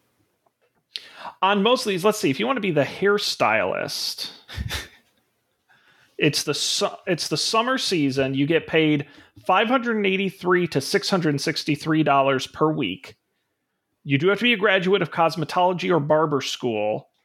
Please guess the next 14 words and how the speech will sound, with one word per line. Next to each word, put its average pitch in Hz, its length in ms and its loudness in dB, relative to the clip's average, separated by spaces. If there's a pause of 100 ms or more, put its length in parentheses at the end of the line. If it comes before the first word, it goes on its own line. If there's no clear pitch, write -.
(540)
um, 135 240 2
with 143 100 4
a 147 40 2
minimum 156 320 2
of 135 120 2
two 147 120 -2
years 135 260 0
experience 127 420 -6
as 131 80 -8
a 139 40 -8
hairstylist, 160 640 0
but - 160 -8
that's 160 200 0
it. 226 160 0